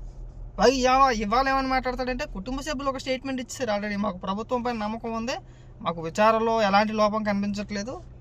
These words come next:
so దయచేసి ఇక్కడితో వదిలేసేయండి" అని చెప్పేసి అని వాళ్ళు ఒక పక్క దండం పెట్టి వేడుకుంటుంటే మళ్ళీ నేను ఎస్పీ గారికి, కలెక్టర్ గారికి లేఖ రాసాను, హైదరాబాద్లో రీపో-, రీపోస్ట్ మార్టం చేయాలి,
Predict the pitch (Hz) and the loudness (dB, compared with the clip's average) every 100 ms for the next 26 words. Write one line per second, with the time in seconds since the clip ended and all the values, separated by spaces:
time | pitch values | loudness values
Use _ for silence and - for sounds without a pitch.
0 | - - 202 190 156 190 233 208 220 240 | -18 -10 -4 0 0 2 0 0 0 2
1 | 240 220 233 233 233 233 226 220 220 226 | 2 4 0 0 0 0 -4 -6 -6 -4
2 | 226 233 - - - 185 226 220 160 233 | -2 -2 -4 -10 0 4 4 4 0 -2
3 | 208 170 202 240 247 233 220 240 240 196 | 0 0 -2 -2 2 2 2 -2 -2 -2
4 | 185 254 - - - - - - - - | -2 -2 -6 -10 -12 -14 -14 -14 -14 -14
5 | - - - - - 196 262 294 277 214 | -12 -12 -12 -10 0 2 4 2 2 2
6 | - 269 262 262 254 240 254 262 262 254 | 0 2 2 2 0 0 2 2 2 2
7 | 233 247 247 262 269 214 233 233 233 233 | 2 2 0 2 0 2 2 2 2 2
8 | 220 214 240 208 202 208 226 233 220 226 | 0 -2 -2 0 -2 -2 -2 0 -2 -2
9 | 214 208 233 302 | -2 -2 -2 -4